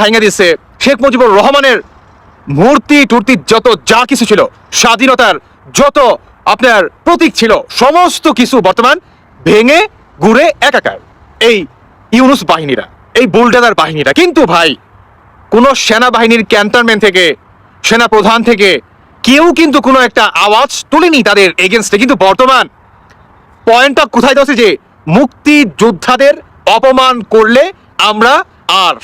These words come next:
সহ্য করব না। That means এটা কি মিন করে? যে বাংলাদেশ আওয়ামী লীগ তারা মুক্তিকামী একটা দল, আর এই দলটাকে নির্বাচনের বাইরে রেখে সুষ্ঠু নির্বাচন কিংবা গণতন্ত্র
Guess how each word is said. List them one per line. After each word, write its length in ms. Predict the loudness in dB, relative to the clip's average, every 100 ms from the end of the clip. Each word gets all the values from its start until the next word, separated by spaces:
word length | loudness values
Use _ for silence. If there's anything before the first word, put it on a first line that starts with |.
| -2
সহ্য 280 | -2 0 0 0 0 0
করব 200 | 0 2 -2
না। 80 | -4 _ _ _ -6
That 120 | -4 0
means 140 | 0 0
এটা 100 | -2 0
কি 60 | 0
মিন 120 | 0 0
করে? 140 | -2 -6 _ _ -4 -2
যে 80 | 0 -2 -6 _ _ _ _ -4
বাংলাদেশ 420 | 0 2 2 0 -2 -8 -4 0
আওয়ামী 220 | 0 0
লীগ 120 | 0 -4 _ _ _ -4
তারা 200 | 0 0 -2 -6 _ _ _ -2
মুক্তিকামী 720 | 0 -2 -2 -2 0 0 -2 -2 -4
একটা 220 | -4 -2 0
দল, 120 | -2 -2 -2
আর 80 | -2
এই 80 | -2 -4 _ _ _ -2 2
দলটাকে 500 | 2 2 0 -2 -4 -8 _ _ _ -6
নির্বাচনের 760 | 0 2 2 0 0 0 0 -2 -2
বাইরে 260 | -2 0 0 0
রেখে 200 | -2 -4 -6 _ _ _ -4
সুষ্ঠু 400 | 0 0 0 2 2 0 -2
নির্বাচন 400 | 0 0 -2 -2
কিংবা 200 | 0 -2 -4 _ _ _ -2
গণতন্ত্র 500 | 0 2 2 0 0